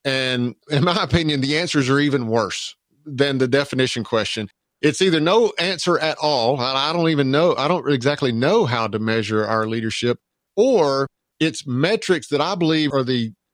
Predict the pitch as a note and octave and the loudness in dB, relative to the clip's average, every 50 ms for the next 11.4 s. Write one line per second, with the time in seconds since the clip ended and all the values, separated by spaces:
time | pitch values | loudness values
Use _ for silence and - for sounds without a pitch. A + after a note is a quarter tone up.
0 | _ _ A2+ A2+ A#2+ C3+ D3 E3 F3 F#3 F#3 F3 D#3+ D3+ D3+ D3 C#3+ - C#3 C3+ | _ _ -4 0 0 2 2 2 2 0 0 0 0 0 0 0 -2 -2 -4 -4
1 | - - - - A#2 B2 B2 A2+ G#2+ A2+ A#2+ A#2+ A2 F#2+ G#2 G2 F#2+ G2+ - _ | -4 -4 -6 -4 -2 0 0 0 2 2 2 0 0 -2 -6 -8 -10 -12 -16 _
2 | _ _ - D#3 D3+ - - D3+ D#3+ F#3 G3 G3 - G3 D#3+ - D#3+ D#3 D#3 D3 | _ _ -2 -2 -2 -2 -2 -2 -2 0 -2 0 -2 -2 -2 -2 -2 -4 -4 -4
3 | - - D3 A2+ - - - E3+ - - - D#2 F2 _ _ - C3 D#3 E3+ E3+ | -6 -6 -6 -6 -2 0 0 0 0 -2 -6 -10 -14 _ _ -2 0 0 0 0
4 | C#3 D3 - D3+ D3+ F3 G#3 G#3+ G#3 F#3+ F#3 D#3 - - F#3+ F#3+ - - E3+ D#3 | 0 -2 -2 0 0 2 2 2 2 0 -2 -4 0 2 2 2 2 0 -2 -2
5 | C3+ D3 D3 B2 - - D#3+ D#3 C#3 A#2+ G#2+ A2 B2+ D3+ - _ _ _ _ _ | 0 0 -2 -2 -2 -2 -2 -2 0 -2 -2 -4 -4 -6 -6 _ _ _ _ _
6 | B2+ B2+ C#3+ D#3+ D#3+ D3+ D3 D#3+ G#3 A#3 G3+ F3 D#3+ E3 F#3+ G3+ F3 C#3+ C3 B2+ | -2 0 0 2 2 2 2 2 2 2 2 0 2 2 2 2 2 2 2 2
7 | C3+ D3 D3 - _ _ _ _ _ _ B2+ C#3 C#3+ C3+ D3+ D3+ D#3 E3 D#3+ D#3 | 2 2 0 -4 _ _ _ _ _ _ -2 0 0 2 2 0 0 0 0 0
8 | D3 D#3 F3 F3+ E3+ D3+ - B2+ A2 - A#2+ G#2+ G2+ - - - - - - - | 0 0 2 2 0 0 0 -2 -2 -2 -2 -4 -4 -6 -8 -12 -14 -16 -20 -20
9 | - - - _ _ - D#3 D#3 E3+ F3 F3 E3+ D3 - _ _ _ _ _ C3 | -20 -20 -20 _ _ 0 2 4 4 4 2 2 0 -4 _ _ _ _ _ -2
10 | C#3+ D#3 F3+ D#3+ E3 E3 D3+ D3 F3+ G3 F3 F3 F3 E3+ E3+ E3+ E3 E3 D3+ - | 0 0 2 2 0 0 0 0 0 0 2 2 0 0 0 0 -2 -2 -4 -6
11 | - - D3 C#3 C3 B2+ B2 | -6 -4 -2 -2 0 0 -2